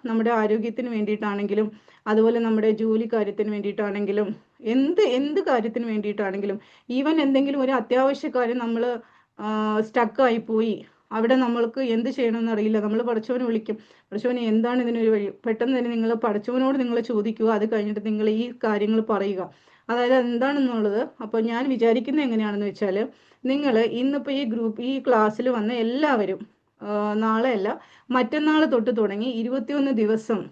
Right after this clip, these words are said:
നമ്മൾ, ഞാൻ കണ്ടിന്യുവസ് ക്ലാസ് വെക്കാമെന്ന് വിചാരിക്കുകയാണ്. ഈ ഒരു കാര്യം നിങ്ങൾ മനസ്സിൽ വിചാരിക്കുക, എന്തോ ആയിക്കോട്ടെ, ക്യാഷിനാണെങ്കിൽ ക്യാഷ്, അല്ലെങ്കിൽ, ഉം, റിലേഷൻഷിപ്പ് ഓക്കെ ആവാനാണെങ്കിൽ അങ്ങനെ,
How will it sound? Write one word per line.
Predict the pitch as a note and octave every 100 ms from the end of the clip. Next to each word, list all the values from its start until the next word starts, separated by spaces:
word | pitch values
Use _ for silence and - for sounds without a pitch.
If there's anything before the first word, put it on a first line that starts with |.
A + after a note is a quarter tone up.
| _ A3+
നമ്മൾ, | A3+ G#3+ A3+ A#3+
ഞാൻ | A#3 B3 B3
കണ്ടിന്യുവസ് | A3+ A3+ B3+ A#3+ B3
ക്ലാസ് | A3+ G#3 A#3+
വെക്കാമെന്ന് | A3 G#3+ G#3+ A3+
വിചാരിക്കുകയാണ്. | G3+ G3 G3+ B3 G3 G#3+ D#4+ _ _ _ _ A#3
ഈ |
ഒരു | A#3+ C4+ D#4 C#4
കാര്യം | A#3+ C4
നിങ്ങൾ | B3+ A#3+
മനസ്സിൽ | B3+ A3+ A3 A3 C4
വിചാരിക്കുക, | A#3 A3 G#3 G#3+ G3 F#3 - _ -
എന്തോ | A#3 C4+ F4
ആയിക്കോട്ടെ, | B3+ G#3+ A3 G3+ F3+ -
ക്യാഷിനാണെങ്കിൽ | A3+ G#3 G#3 A#3 G3+ G3 G3 G3+
ക്യാഷ്, | G#3+ G3 G3 G#3+ F#3+ - _ _
അല്ലെങ്കിൽ, | G#3+ G#3+ A3 G#3+
ഉം, | A3 A3+ D#3+ G3+ G3+ G#3
റിലേഷൻഷിപ്പ് | G#3 A3 A3 A3 A#3 A3+ A3 G#3+
ഓക്കെ | G3+ G#3+
ആവാനാണെങ്കിൽ | G#3 G#3 G3+ G3+ F#3+ G#3+
അങ്ങനെ, | F#3+ G3 G#3+